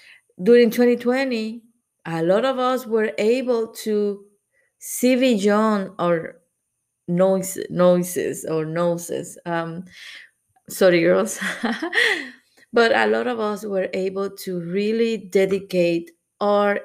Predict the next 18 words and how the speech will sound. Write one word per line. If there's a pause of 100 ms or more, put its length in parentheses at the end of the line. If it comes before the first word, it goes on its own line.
energy,
our
minds, (100)
our (600)
soul (1200)
to (840)
create (680)
or
to
build,
I
will
say, (600)
to
build
a
better (760)
self.